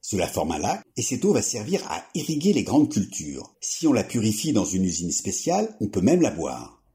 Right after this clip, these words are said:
Au Maroc, heureusement, on a aussi l'eau de mer », poursuit Kamal. « Ah, mais c'est horrible à boire », grimace la dame. <laughs> « On ne la boit pas directement », s'amuse Kamal. « On enlève le sel dans une usine,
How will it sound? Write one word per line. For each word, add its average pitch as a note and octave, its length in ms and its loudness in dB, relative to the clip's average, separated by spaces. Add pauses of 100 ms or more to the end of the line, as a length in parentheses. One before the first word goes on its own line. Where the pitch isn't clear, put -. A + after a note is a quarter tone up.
(100)
Au A#2 100 -2
Maroc, G#2+ 400 2
heureusement, A2+ 420 4
on A#2+ 120 8
a A2+ 40 8
aussi A#2 220 2
l'eau F3 140 2
de E3+ 40 4
mer », D#3 240 6
poursuit A2 320 -4
Kamal. « G#2 540 2 (300)
Ah, A#2 240 -4
mais A2+ 80 0
c'est - 240 -6
horrible G2+ 260 -4
à - 80 0
boire », A3+ 300 2
grimace F#3+ 380 2
la D#3 100 -2
dame. D#3+ 380 0 (440)
<laughs> « - 340 -6 (800)
On G#2+ 60 4
ne G2+ 80 6
la G#2 140 6
boit G2 200 6
pas G#2 120 4
directement », G2+ 600 4
s'amuse G2 380 0
Kamal. « F#2+ 540 0 (100)
On F2+ 220 0
enlève F#2 360 4
le F#2 80 0
sel G2 360 0
dans G#2+ 100 2
une F2+ 180 0
usine, G2 540 2